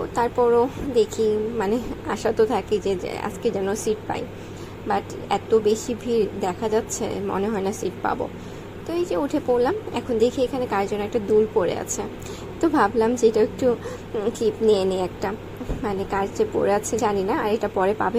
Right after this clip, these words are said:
কিনা তাও জানি না, কারণ এটা পরিষ্কার করে ফেলবে হয়তো। তো এই যে এই ঢাকা ভার্সিটির আগের এই জায়গাটা আমার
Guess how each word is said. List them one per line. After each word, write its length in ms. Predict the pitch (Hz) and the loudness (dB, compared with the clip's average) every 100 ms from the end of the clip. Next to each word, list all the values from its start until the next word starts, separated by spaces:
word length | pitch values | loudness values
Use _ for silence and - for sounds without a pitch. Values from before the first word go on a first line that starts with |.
| 240 | 0
কিনা 160 | 202 208 | -2 -2
তাও 120 | 196 196 | 0 0
জানি 120 | 190 196 | 0 -2
না, 40 | 277 | -2
কারণ 120 | 247 | 0
এটা 100 | 220 - | 0 2
পরিষ্কার 300 | 156 - 202 - | 0 0 -4 -2
করে 120 | 190 - | -2 -2
ফেলবে 240 | 185 202 214 | -2 -2 -2
হয়তো। 260 | 180 - - - - - - - - - - | -2 -2 -4 -6 -12 -12 -12 -12 -14 -12 -6
তো 60 | 330 | -4
এই 40 | 330 | -2
যে 80 | 349 349 247 | 0 2 2
এই 60 | 233 233 | 2 0
ঢাকা 180 | 214 233 | 0 0
ভার্সিটির 400 | 220 220 214 214 | 2 0 0 0
আগের 180 | 196 208 208 | 2 2 2
এই 40 | 208 | 2
জায়গাটা 260 | 196 202 | -2 -2
আমার 120 | 202 | -2